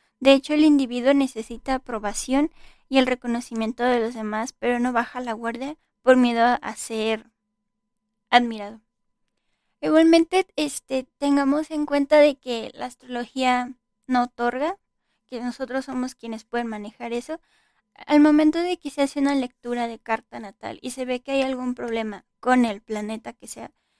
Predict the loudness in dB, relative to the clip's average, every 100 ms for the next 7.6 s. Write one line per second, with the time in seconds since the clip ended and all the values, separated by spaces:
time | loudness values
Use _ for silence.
0 | _ _ 4 6 6 0 -10 -2 2 4
1 | 4 -2 -4 -8 -6 -6 -6 -6 -8 -8
2 | -14 -14 -14 -16 -16 -8 -4 -4 -6 _
3 | _ _ _ 0 0 2 -2 -2 _ _
4 | _ _ _ _ _ _ _ 4 8 10
5 | 8 6 0 2 0 2 0 2 4 4
6 | 0 0 2 4 2 -4 -8 -8 -10 -10
7 | -6 -2 -2 -6 -14 -20